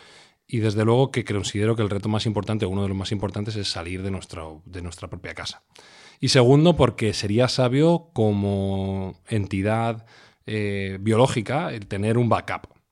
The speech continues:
tener un, una forma de seguridad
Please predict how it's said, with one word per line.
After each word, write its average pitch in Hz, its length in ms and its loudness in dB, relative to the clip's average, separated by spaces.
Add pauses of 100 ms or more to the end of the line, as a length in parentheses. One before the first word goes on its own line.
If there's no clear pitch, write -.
(140)
tener 101 300 -4
un, 110 320 0
una 110 500 0
forma 120 460 2
de 101 340 0
seguridad 110 680 2